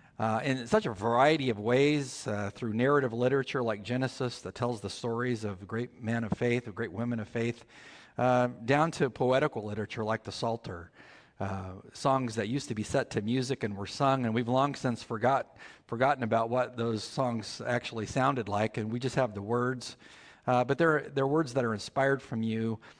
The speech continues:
uh, and they speak to all men and women at all times, and we thank you that your truth transcends culture. And, uh, and if,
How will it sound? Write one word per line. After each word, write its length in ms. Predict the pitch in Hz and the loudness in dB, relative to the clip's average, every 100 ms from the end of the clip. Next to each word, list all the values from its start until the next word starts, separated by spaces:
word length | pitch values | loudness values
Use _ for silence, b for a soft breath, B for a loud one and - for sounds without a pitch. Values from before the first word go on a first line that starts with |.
| B _ | B _
uh, 160 | 113 110 123 | -4 -2 0
and 120 | 120 | 0
they 80 | 113 | -2
speak 440 | - 147 139 143 | -4 -2 -2 -2
to 200 | 117 104 | -2 0
all 240 | 135 135 | 2 2
men 220 | 131 123 123 | 2 0 0
and 240 | 117 113 | 0 -2
women 480 | 117 120 113 113 107 | -2 0 -2 -2 -4
at 160 | 107 | -4
all 180 | 110 127 | -2 -2
times, 680 | - 110 101 98 98 - - | -2 -4 -6 -6 -10 -12 -12
and 160 | 101 101 | -10 -10
we 160 | 98 95 | -10 -4
thank 260 | 123 113 | -4 -2
you 40 | 110 | -4
that 140 | 104 | -6
your 100 | 104 | -8
truth 300 | - - 107 | -8 -6 -6
transcends 540 | - 113 101 117 104 - | -4 -6 -4 -6 -8 -8
culture. 500 | 107 95 98 87 82 B B B B B - | -10 -10 -12 -14 -18 B B B B B -4
And, 180 | 117 117 | 0 2
uh, 220 | 113 107 | 0 -2
and 140 | 135 | -2
if, 120 | 135 | -2